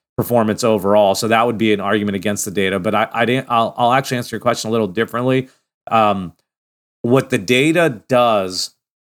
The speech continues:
is I think it helps you feel more comfortable making a decision. And in sometimes that could lead to, um, maybe overconfidence or underconfidence in a, in a decision.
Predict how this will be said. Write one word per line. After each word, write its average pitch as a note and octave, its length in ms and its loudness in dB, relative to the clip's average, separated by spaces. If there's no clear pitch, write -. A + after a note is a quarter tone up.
is A#2+ 160 0
I A#2+ 140 2
think B2+ 240 -4
it A#2 100 0
helps C3+ 440 -2
you C3 120 0
feel B2+ 240 0
more G#2+ 240 0
comfortable A#2 600 -4
making A#2+ 340 -2
a B2+ 60 0
decision. C3+ 580 -4
And B2 140 2
in A2+ 100 -4
sometimes A#2 880 -2
that B2 260 2
could A#2 200 -4
lead A2 580 0
to, G#2 760 0
um, F#2+ 480 0
maybe A#2+ 480 -2
overconfidence D3+ 1040 0
or B2 180 -4
underconfidence G#2+ 840 -2
in A2+ 100 -8
a, G#2+ 40 -6
in G#2+ 180 -10
a G#2+ 60 -4
decision. G2+ 600 -4